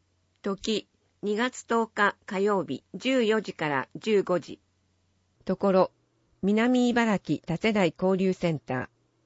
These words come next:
対象、六十歳以上の市民。定員、先着六十人。内容、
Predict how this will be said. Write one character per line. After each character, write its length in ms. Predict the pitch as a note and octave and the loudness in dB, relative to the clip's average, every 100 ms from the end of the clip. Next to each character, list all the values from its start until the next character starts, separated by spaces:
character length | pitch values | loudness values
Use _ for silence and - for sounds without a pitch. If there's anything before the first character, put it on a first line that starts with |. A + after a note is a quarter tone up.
| _ _ _ _ | _ _ _ _
対 200 | G#3+ A3+ | -4 -4
象、 440 | - G#3 G3+ F#3 - _ _ _ _ | -2 0 2 0 -4 _ _ _ _
六 260 | F#3+ F#3 A#3 | -6 -4 -2
十 140 | B3+ | -2
歳 320 | - B3 A#3+ | -2 -2 -2
以 180 | - A3+ | -2 -2
上 220 | G3 E3 | 0 0
の 180 | C#3+ C3 | 0 -4
市 180 | - F3 | -4 -4
民。 220 | C#3+ - _ _ _ _ _ _ _ _ _ _ | -4 -6 _ _ _ _ _ _ _ _ _ _
定 220 | - A3 A3 | -4 0 2
員、 360 | G3+ F#3+ F#3+ - _ _ _ | 2 2 0 -4 _ _ _
先 280 | - B3 A#3+ | -8 -4 -4
着 460 | - A#3 A3+ A3 - | 0 -2 2 2 2
六 320 | F#3+ G3 A3+ | -2 -4 -4
十 240 | F#3+ A3 F#3 | 0 2 2
人。 280 | D3 A#2+ - _ _ _ _ _ _ _ _ | 0 -6 -12 _ _ _ _ _ _ _ _
内 320 | F3 F3+ F#3+ | -2 -2 0
容、 320 | F3+ E3+ D3+ | 0 0 -2